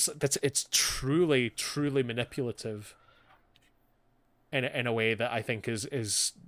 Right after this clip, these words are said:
quite some, like, I, I, I just, for, for a person who I think you've seen has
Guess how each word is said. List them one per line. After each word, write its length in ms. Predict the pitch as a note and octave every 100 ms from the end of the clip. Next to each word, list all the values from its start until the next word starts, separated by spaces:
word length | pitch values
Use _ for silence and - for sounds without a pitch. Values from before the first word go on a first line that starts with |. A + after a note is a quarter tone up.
| - _
quite 320 | - A#2 G#2+ - - _ -
some, 280 | - A2 -
like, 180 | D#3 B2+
I, 380 | A#2 A#2 B2 A2 -
I, 40 | D3
I 20 |
just, 280 | B2+ C3 - -
for, 280 | D3 - D#3
for 140 | -
a 60 | C#3+
person 340 | E3+ E3+ -
who 300 | C3+ C3 B2+ A#2+ - - - - _ -
I 80 | B2+
think 300 | C#3 C3 -
you've 120 | A2
seen 400 | - B2+ A#2 B2+ A2
has 320 | A#2+ A2 A2